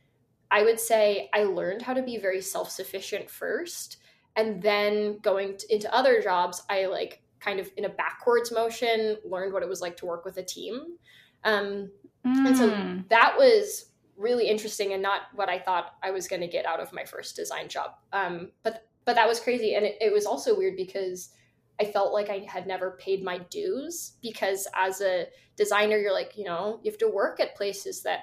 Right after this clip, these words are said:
Speaker 1: are tough and, like, where you learn a lot, and maybe you're doing something you aren't, like, "This is the core reason why I'm designing," but you, like,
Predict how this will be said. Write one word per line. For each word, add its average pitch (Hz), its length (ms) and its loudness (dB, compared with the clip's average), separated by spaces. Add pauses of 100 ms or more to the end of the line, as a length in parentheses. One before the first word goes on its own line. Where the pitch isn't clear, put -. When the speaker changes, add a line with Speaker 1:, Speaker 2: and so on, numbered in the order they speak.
Speaker 1:
are 175 400 0 (920)
tough 320 600 6
and, 185 200 -4
like, - 240 -4
where 202 100 -2
you 180 160 -2
learn 294 240 4
a 311 60 2
lot, 269 440 6 (100)
and 202 440 -4 (100)
maybe 208 300 2
you're 202 200 -2
doing 196 200 0
something 190 320 -6
you 196 500 -2
aren't, 196 260 -2
like, - 300 -6
"This 208 220 0
is 190 220 -2
the 180 80 -10
core 202 420 0
reason 185 340 -6
why 175 160 -2
I'm 170 100 -6
designing," 208 480 0
but - 160 -12
you, 190 160 -6
like, 160 280 -6